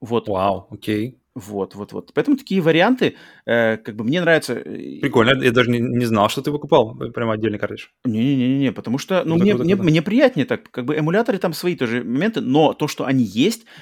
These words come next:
Speaker 1: и как бы то, что они существуют, они доступны, они становятся доступнее, и это отличный способ познакомиться с какими-то старыми играми или малодоступными играми, я, я поддерживаю. Но главное всё-таки как-то
Speaker 2: Мгм.
Speaker 1: тоже разумно к этому подойти, а
Speaker 2: Мгм.
Speaker 1: не просто всё пиратить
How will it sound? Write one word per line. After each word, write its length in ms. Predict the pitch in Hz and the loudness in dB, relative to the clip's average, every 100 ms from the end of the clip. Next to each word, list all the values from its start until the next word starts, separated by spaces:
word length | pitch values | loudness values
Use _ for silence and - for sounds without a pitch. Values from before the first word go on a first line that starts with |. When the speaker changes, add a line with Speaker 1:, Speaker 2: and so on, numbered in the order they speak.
| - | -8
Speaker 1:
и 260 | 127 127 110 | 0 0 0
как 240 | 113 95 | -4 -8
бы 540 | 113 107 101 101 92 98 | -6 -6 -6 -6 -8 -8
то, 80 | 123 | -8
что 140 | - | -2
они 80 | 120 | -4
существуют, 640 | - 110 - - 156 196 | -4 -10 -12 -4 0 2
они 160 | 123 110 | 2 0
доступны, 400 | 110 - 180 139 | -4 -6 -4 -2
они 140 | 110 | -4
становятся 380 | 101 110 127 - | -6 -6 -6 -6
доступнее, 520 | 104 - 123 117 98 - - | -12 -10 -8 -6 -8 -10 -8
и 180 | 139 139 131 | -4 0 2
это 240 | 143 120 | 2 0
отличный 500 | - 120 131 139 127 | -2 -6 -8 -6 -6
способ 340 | - 135 127 - | -6 -8 -10 -10
познакомиться 560 | 104 107 127 120 - | -8 -6 -2 -2 -4
с 60 | - | -14
какими-то 360 | _ 110 101 | _ -12 -10
старыми 400 | - 117 110 98 117 | -8 -4 -2 -2 -6
играми 320 | 113 104 95 | -6 -6 -6
или 420 | 110 98 98 101 | -8 -8 -8 -10
малодоступными 680 | - 107 113 95 - 117 104 | -6 -2 -2 -4 -14 -12 -10
играми, 180 | 175 165 | -6 -6
я, 100 | 107 | -6
я 120 | 180 143 | -8 -10
поддерживаю. 520 | 147 156 143 104 - _ _ _ - | -8 -8 -6 -10 -10 _ _ _ -6
Но 120 | 156 | -4
главное 520 | 143 139 160 139 - _ _ _ _ | 2 2 2 -2 -2 _ _ _ _
всё-таки 320 | - 170 - | -12 -12 -12
как-то 220 | - 113 104 | -8 -6 -6
Speaker 2:
Мгм. 40 | |
Speaker 1:
тоже 160 | 107 117 | -4 -2
разумно 360 | 135 160 113 | 0 2 2
к 60 | 98 | -2
этому 140 | 98 | -12
подойти, 280 | 92 95 113 | -12 -10 -6
а 20 | |
Speaker 2:
Мгм. 80 | 110 | 0
Speaker 1:
не 60 | 117 | 0
просто 240 | 147 - | 0 -4
всё 160 | - 120 | -8 -6
пиратить 400 | 123 139 131 | 0 0 0